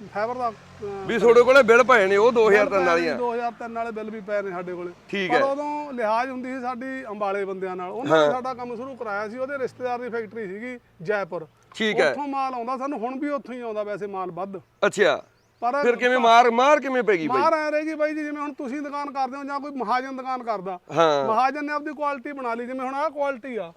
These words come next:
Speaker 2: ਹਾਂ।
Speaker 1: ਇਹਨੂੰ ਜੇ ਰਜਿਸਟਰਡ ਕਰਾ ਲਈਏ ਤਾਂ ਨਾਂ ਦਾ ਬਣ ਜਾਣਾ ਵੀ ਇਹ ਚੀਮਾ ਬੋਰਿੰਗ ਕੰਪਨੀ ਵਾਲਿਆਂ ਦਾ ਜੀ, ਇਹਨੂੰ, ਅਹ,
Speaker 2: ਹਾਂ, ਵੀ ਜਿਵੇਂ
Speaker 1: ਪ੍ਰਾਪਤੀ
Speaker 2: ਲੋਕਾਂ ਨੇ ਆਈ ਐਸ ਆਈ ਮਾਰ ਕੇ ਲੈ ਲਏ।
Speaker 1: ਆਈ ਐਸ ਆਈ, ਹਾਂ, ਰਜਿਸਟਰਡ ਕਰਾ ਲਿਆ।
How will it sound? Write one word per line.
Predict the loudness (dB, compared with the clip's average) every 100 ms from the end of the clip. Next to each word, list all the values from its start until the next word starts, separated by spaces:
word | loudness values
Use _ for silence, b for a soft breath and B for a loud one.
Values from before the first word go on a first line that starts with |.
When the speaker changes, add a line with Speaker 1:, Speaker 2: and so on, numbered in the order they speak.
| 2
Speaker 2:
ਹਾਂ। | 4 4 2 0
Speaker 1:
ਇਹਨੂੰ | -2 0
ਜੇ | 0
ਰਜਿਸਟਰਡ | 0 -4 -4 -6
ਕਰਾ | -2 -2 -2
ਲਈਏ | -6
ਤਾਂ | -6 -6
ਨਾਂ | -4 -4
ਦਾ | -4 -6
ਬਣ | -6
ਜਾਣਾ | -6 -6 -6
ਵੀ | -8 -6
ਇਹ | -6
ਚੀਮਾ | -8 -6 -6
ਬੋਰਿੰਗ | -4 -6 -6
ਕੰਪਨੀ | -10 -10 -12 -8
ਵਾਲਿਆਂ | -6 -4
ਦਾ | -4 -8
ਜੀ, | -10
ਇਹਨੂੰ, | -12 -14 _ _ _ -6
ਅਹ, |
Speaker 2:
ਹਾਂ, | 6 8 8
ਵੀ | 6 4
ਜਿਵੇਂ | 4 8
Speaker 1:
ਪ੍ਰਾਪਤੀ | 8
Speaker 2:
ਲੋਕਾਂ | 8
ਨੇ | 6
ਆਈ | 8 8 8
ਐਸ | 6 6
ਆਈ | 6
ਮਾਰ | 8 6 6
ਕੇ | 6
ਲੈ | 6
ਲਏ। | 8 8
Speaker 1:
ਆਈ | 8
ਐਸ |
ਆਈ, | 2
ਹਾਂ, | 0 -6 -6 -6
ਰਜਿਸਟਰਡ | -6 -4 -6
ਕਰਾ | -4 -4
ਲਿਆ। | -2 -4